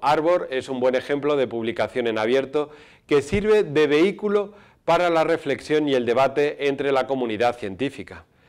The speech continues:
Editada por el Consejo Superior de Investigaciones Científicas, csic, se ha seleccionado esta publicación porque presenta, además, indicios de calidad, ya que, por ejemplo, se encuentra dentro de dos bases de datos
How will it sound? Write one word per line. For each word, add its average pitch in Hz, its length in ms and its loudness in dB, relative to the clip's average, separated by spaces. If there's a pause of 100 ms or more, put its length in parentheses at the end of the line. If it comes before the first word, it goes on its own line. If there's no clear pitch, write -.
(340)
Editada 151 600 2
por 156 140 0
el 123 80 0
Consejo 127 460 -6
Superior 131 420 0
de 143 80 -4
Investigaciones 120 720 -4
Científicas, 117 580 -6
csic, 151 460 -4 (400)
se 165 200 0
ha 196 60 2
seleccionado 185 800 0 (300)
esta 165 300 0
publicación 165 600 0
porque 147 300 0
presenta, 185 720 -2
además, 139 540 0 (320)
indicios 131 480 -2
de 123 100 -2
calidad, 117 560 0 (380)
ya 127 160 2
que, 131 100 -2
por 120 140 -2
ejemplo, 160 500 -2
se 156 140 -8
encuentra 151 560 0
dentro 156 440 0
de 135 140 0
dos 139 320 -2
bases 131 480 -2
de 127 100 -2
datos 143 440 0